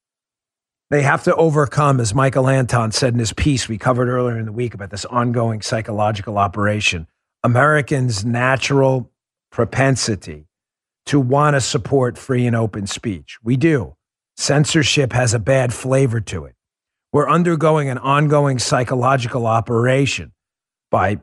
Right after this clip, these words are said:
people in the media and the left, whether they know it or not, whether they're useful idiots or not, that are trying to get half of America to believe the other side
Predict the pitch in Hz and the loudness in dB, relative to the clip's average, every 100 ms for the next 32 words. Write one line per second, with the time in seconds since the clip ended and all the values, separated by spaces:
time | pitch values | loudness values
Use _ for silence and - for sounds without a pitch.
0 | - 135 147 160 151 131 117 113 139 147 | -2 0 2 2 2 0 -2 0 0 0
1 | 156 156 151 123 120 117 123 135 113 123 | 2 2 0 -2 -4 -2 0 0 0 -4
2 | 117 113 113 117 135 147 147 131 135 131 | -2 -2 -2 2 4 4 2 0 0 0
3 | 113 120 117 117 113 131 147 - 139 139 | 0 -2 -2 -2 -2 0 0 0 0 2
4 | 139 120 - 120 127 123 104 107 107 - | 0 -2 -4 -2 0 0 -4 -10 -10 -4
5 | 151 147 151 151 127 117 135 120 120 143 | 0 0 0 -4 -6 -4 -4 -4 -2 -4
6 | 127 117 127 135 135 117 117 110 123 123 | -4 -8 -4 0 0 -2 -8 -8 -6 -6
7 | 120 - 135 143 139 - 143 123 82 | -6 -2 0 2 0 2 2 2 -2